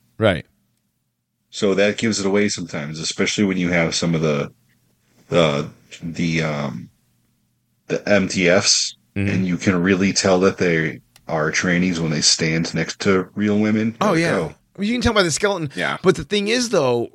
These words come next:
Speaker 1: with Shaq, he does have that female black build.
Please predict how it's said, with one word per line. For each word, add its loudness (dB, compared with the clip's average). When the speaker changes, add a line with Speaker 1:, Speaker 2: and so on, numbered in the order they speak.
Speaker 1:
with 0
Shaq, 2
he 0
does 2
have 4
that 2
female 0
black -2
build. 0